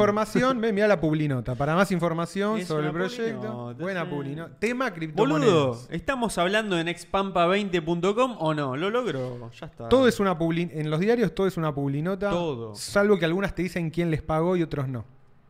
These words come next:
Speaker 1: <laughs> No lo sé, Ricky.
Speaker 2: No lo sé, Rick dice fulano de tal.
Speaker 1: Fulano de tal,
Speaker 2: Ricardo
Speaker 1: boludo.
Speaker 2: Leonardi. Publicidad engañosa.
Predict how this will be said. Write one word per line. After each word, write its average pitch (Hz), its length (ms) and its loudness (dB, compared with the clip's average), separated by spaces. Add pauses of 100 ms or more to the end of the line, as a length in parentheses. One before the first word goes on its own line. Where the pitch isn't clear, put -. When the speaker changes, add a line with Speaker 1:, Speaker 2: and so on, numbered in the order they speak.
(480)
Speaker 1:
<laughs> - 20 -20
No 247 220 2
lo 208 100 2
sé, - 300 -10
Ricky. 156 180 -6
Speaker 2:
No 143 140 -6
lo 139 160 -6
sé, 135 180 -10
Rick 139 220 -10
dice 131 300 -8
fulano 139 480 -4
de 131 100 -4
tal. 120 380 -4
Speaker 1:
Fulano 131 540 -8
de 110 140 -12
tal, 95 460 -14
Speaker 2:
Ricardo 165 480 -4
Speaker 1:
boludo. 165 80 0
Speaker 2:
Leonardi. 135 720 -6 (1700)
Publicidad 135 480 -10
engañosa. 131 680 -14